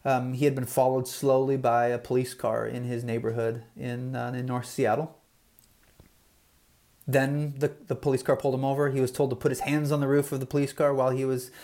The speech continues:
searched. This is in broad daylight with neighbors coming out of their homes to see what was happening.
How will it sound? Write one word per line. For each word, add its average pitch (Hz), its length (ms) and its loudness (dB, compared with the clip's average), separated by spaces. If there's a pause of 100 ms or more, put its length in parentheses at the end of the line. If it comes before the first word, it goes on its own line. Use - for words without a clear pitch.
(160)
searched. - 500 -2 (560)
This 135 160 0
is 127 160 2
in 127 160 0
broad 127 300 4
daylight 127 480 0
with 117 180 0
neighbors 120 460 0
coming 120 300 -4
out 117 200 0
of 117 220 0
their 113 460 2
homes 127 400 -2
to - 120 -4
see - 160 -4
what 123 140 0
was 117 100 -4
happening. 131 440 -4